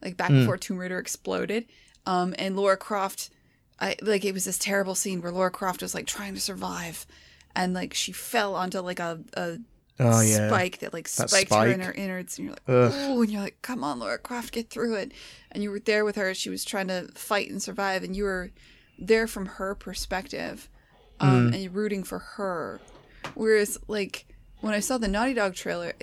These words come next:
Speaker 1: the violence felt very gratuitous, but I didn't know anything about the people, and I wasn't rooting for any of them. And I didn't immediately, well, I, I mean, I was just like, "This is horrible. Stop, um,
Speaker 2: <laughs>
Speaker 1: being,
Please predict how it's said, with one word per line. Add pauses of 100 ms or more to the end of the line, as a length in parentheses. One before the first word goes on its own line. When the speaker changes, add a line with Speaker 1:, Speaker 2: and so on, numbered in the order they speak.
(100)
Speaker 1:
the
violence
felt
very
gratuitous,
but
I
didn't (100)
know
anything
about
the
people,
and
I
wasn't
rooting
for
any
of
them. (520)
And
I
didn't
immediately, (520)
well,
I,
I
mean,
I
was
just
like,
"This
is
horrible.
Stop, (1080)
um,
Speaker 2:
<laughs>
Speaker 1:
being,